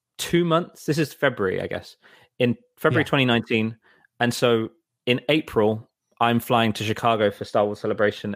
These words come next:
Speaker 1: and I've also got tickets to the Top Ten show. Um,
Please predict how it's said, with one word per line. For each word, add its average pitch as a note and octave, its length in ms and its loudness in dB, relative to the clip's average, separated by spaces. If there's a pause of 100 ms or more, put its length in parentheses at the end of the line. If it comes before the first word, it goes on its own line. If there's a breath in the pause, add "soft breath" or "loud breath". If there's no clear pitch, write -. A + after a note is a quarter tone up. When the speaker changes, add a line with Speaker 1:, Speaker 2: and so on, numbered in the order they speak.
Speaker 1:
and A2 100 0
I've G#2+ 160 2
also A2+ 240 2
got A2+ 160 2
tickets - 380 -2
to A2 100 -4
the G#2 80 -2
Top - 240 -4
Ten E3 180 2
show. G2+ 280 -2 (1040 soft breath)
Um, G#2 580 2